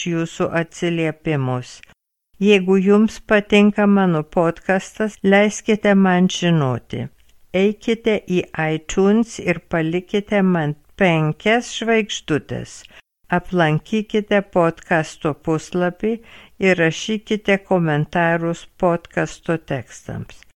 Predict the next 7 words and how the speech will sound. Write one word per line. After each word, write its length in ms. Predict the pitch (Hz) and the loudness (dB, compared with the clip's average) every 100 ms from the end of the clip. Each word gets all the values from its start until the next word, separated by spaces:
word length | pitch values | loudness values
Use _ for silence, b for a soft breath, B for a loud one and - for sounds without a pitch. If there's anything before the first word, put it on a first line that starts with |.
| _ _ _ _ _ - | _ _ _ _ _ -2
Iki 300 | 202 208 226 | -2 2 2
malonaus 880 | 214 190 180 170 151 156 175 196 - - | 4 4 2 0 0 0 2 0 -2 -8
susitikimo 920 | 185 - 180 - 165 - 160 135 131 123 | -8 -8 -10 -6 -10 -4 -2 -2 -4 -4
kitą 340 | - 175 175 160 | -6 -4 -4 -6
sekmadienį. 1120 | - 151 - 147 135 120 117 117 120 120 131 b b b | -6 -8 -4 -4 -2 -6 -8 -10 -8 -10 -12 b b b
Sėkmės. 880 | - - 202 202 - 175 143 117 - _ _ | -18 0 0 0 0 2 2 -4 -16 _ _
Žodynas. 960 | - - 214 226 220 220 156 131 120 117 | -10 0 2 0 0 2 2 2 0 -2